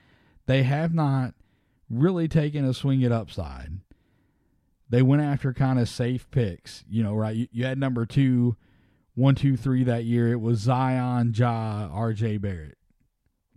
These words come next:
You knew that's how it was gonna be. There were no risks, you know, like, taking Ja at number two. We knew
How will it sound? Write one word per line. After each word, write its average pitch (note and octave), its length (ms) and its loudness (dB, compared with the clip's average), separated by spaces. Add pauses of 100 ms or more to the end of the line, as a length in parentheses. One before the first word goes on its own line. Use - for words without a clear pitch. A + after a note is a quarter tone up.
You A#2+ 160 0
knew B2 180 6
that's A2+ 200 0
how A2+ 240 0
it G2+ 40 -6
was G#2+ 140 -2
gonna A2+ 220 0
be. B2 420 2 (580)
There A#2+ 120 2
were A#2+ 100 4
no A#2+ 180 4
risks, A#2 500 -4 (140)
you B2+ 120 0
know, A2 180 0
like, G#2+ 240 -6 (1300)
taking B2+ 380 2
Ja B2 260 4
at A#2 80 -4
number A#2+ 220 2
two. A2 300 0
We A#2+ 200 0
knew A#2 460 2